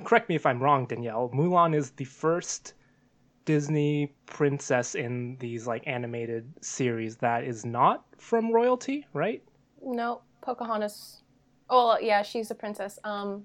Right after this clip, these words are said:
Speaker 2: give me a second. Um,
Speaker 1: Well, m-, not only is not royalty, but whose story is first, who,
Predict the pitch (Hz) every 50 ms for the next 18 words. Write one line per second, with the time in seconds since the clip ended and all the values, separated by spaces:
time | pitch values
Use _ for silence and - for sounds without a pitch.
0 | _ - 208 190 190 180 190 - - 208 208 190 185 185 - _ _ _ _ _
1 | _ _ _ _ _ _ _ _ _ _ _ _ _ _ _ _ _ _ _ _
2 | _ _ _ _ _ _ _ _ _ _ - - - 202 202 202 202 202 202 196
3 | 196 190 185 185 190 196 - _ _ _ _ _ _ _ _ _ _ _ _ _
4 | - 151 165 175 180 185 196 190 185 220 - - - - 214 190 185 202 220 220
5 | 202 190 190 180 160 143 127 143 143 127 113 117 135 135 131 127 123 - 123 113
6 | 110 117 - - 151 139 - - - 185 180 180 170 160 147 156 151 139 127 123
7 | 120 117 117 110 110 - - - _ _ _ _ - - - 214 202 - - -
8 | - - - - - _ _ _ _ _ _ _ - - - 156 156